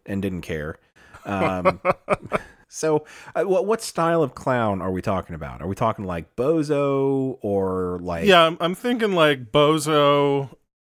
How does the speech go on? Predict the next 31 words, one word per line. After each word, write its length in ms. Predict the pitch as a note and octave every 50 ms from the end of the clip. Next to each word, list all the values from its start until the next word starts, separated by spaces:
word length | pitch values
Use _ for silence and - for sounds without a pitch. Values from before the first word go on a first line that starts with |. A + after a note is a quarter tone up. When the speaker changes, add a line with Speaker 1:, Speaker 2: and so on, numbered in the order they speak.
| _ _ _ _ - - _ _
Speaker 2:
Pennywise, 960 | - - D#3 C#3+ D3 D3 C#3+ C3+ C3+ C3+ C3+ C3+ C3+ C3+ C3+ C3+ B2+ B2 - -
you 140 | - A#3 G#3+
know, 380 | D3 A#2 G#2+ G#2 G2+ G2+ G#2 - _ _ -
the 100 | C3+ B2
classics. 640 | - - C#3+ C3 C3 - - D3 C3+ - - - - - - - - -
Speaker 1:
<laughs> 200 | F#4+ G4+ - -
Wait, 180 | B3 C#4+ - -
wait, 240 | - F3+ G3 F#3 - -
wait, 200 | C#3+ D#3 D3+ -
wait, 200 | - B2 - B2+
wait, 200 | B2 B2+ B2+ B2
wait, 180 | A2+ A2+ -
wait, 200 | G2+ G2+ F#2+ -
wait, 240 | F2+ F2 F2 - -
wait. 140 | D#2+ F2 - - - - - _ - - - - - - -
Those 300 | G#2 B2 D#3+ A3 A3 -
two 480 | - - B3+ A#3+ F3+ B2 A2+ G#2+ - - -
are 160 | G2+ A2 A2 - -
not 360 | C#3+ C#3+ D3+ C#3 - - - - _
<laughs> 120 | _ _ -
like 380 | - - A2 B2 B2 B2 A#2+
one 160 | - A#2 A#2 A2+
another. 360 | G#2+ A#2 C#3 B2+ - - A2+ - _ _ -
<laughs> 1500 | - D#3+ - - - - D3 A2+ - - B2+ - - - - - - _ _ - - - _ _ - - - - -
Speaker 2:
They're 140 | - F3 D3
more 300 | B2+ C3 C#3+ - A3+ A3+
alike 460 | G#3+ F#3 F3 E3 D#3+ E3 E3 - _
than 160 | - D#3 D3 C#3
they're 160 | C3 B2 A#2
different, 600 | A2+ A2 A2 C3 B2+ - - G#2 F2 E2 - -
Derek. 320 | A#2+ A2 G#2+ A2+ A#2 -